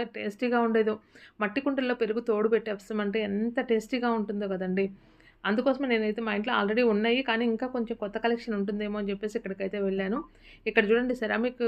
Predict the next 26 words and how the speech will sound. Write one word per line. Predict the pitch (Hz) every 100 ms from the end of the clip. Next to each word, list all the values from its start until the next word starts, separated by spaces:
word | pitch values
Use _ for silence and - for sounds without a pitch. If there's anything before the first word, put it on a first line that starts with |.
| 214
ప్లాంటర్స్ | 214 196 214 233 262
అనమాట | 233 208 190
ఇవన్నీ, | 208 190 196 214 226
ఎంత | 208 208 220
ఎంత | 262 254
మంచి | 233 214 226
కలర్స్ | 220 208 -
ఉన్నాయి | 220 208
చూడండి. | 202 196 202 302 - _ - -
అలాగే | 196 240 285 247 - 180
డిఫరెంట్ | 226 226 302 330
డిఫరెంట్ | 302 285 294 277
మోడల్స్ | 226 220 262 302 285
అనమాట, | 214 202 196 214 - _ _ _ _ _ -
ఎంత | 214 269
మంచి | 254 254
మోడల్స్ | 240 214 208 214
ఉన్నాయి | 226 214 196
చూడండి. | 202 214 214 208 - _ _ _ _ _ _ _ _ _ _ -
ఇలాంటిది | 262 285 277 269 269 269 285
మనం | 240 226 233
ఇంట్లో | 220 262
పెట్టేసుకొని | 262 247 233 240 233
దాంట్లో | 214 208 220
ఒక | 226
ప్లాంట్, | 220 208 226